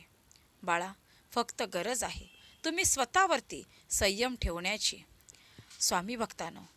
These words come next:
तुम्हाला हा विश्वास आपल्या स्वामींवरती असेल, तर कमेंट बॉक्समध्ये "होय स्वामी आई, मला पूर्ण विश्वास आहे," अशी कमेंट करा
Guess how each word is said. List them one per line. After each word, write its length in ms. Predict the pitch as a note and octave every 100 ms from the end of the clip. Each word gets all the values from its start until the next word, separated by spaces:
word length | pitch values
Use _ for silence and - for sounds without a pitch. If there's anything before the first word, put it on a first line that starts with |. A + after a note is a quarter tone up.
| _ - _ -
तुम्हाला 340 | A3 C4 E4+ E4+
हा 160 | D#4+ D4+ - - - G3+
विश्वास 600 | G#3 G#3+ B3 F#3+ - - -
आपल्या 260 | A#3+ C#4+ E4+
स्वामींवरती 720 | - A3+ C4 D#4+ E4 - C#4+
असेल, 440 | F#3+ - A#3 - - - -
तर 100 | B3
कमेंट 420 | A3+ G#3 G3 C#4+ D4
बॉक्समध्ये 560 | D4 - A#3 G3+ G3+ - - - -
"होय 160 | B3
स्वामी 360 | F4+ F#4 E4 E4
आई, 200 | D#4+ D#4+ - - -
मला 200 | A3+ A3
पूर्ण 320 | A#3+ - D4+ D#4
विश्वास 560 | F#3+ F3+ G#3 A#3 B3+
आहे," 220 | A#3 A3+ A#3+ - -
अशी 240 | - - B3+
कमेंट 420 | - F#3 G#3+ B3
करा 160 | -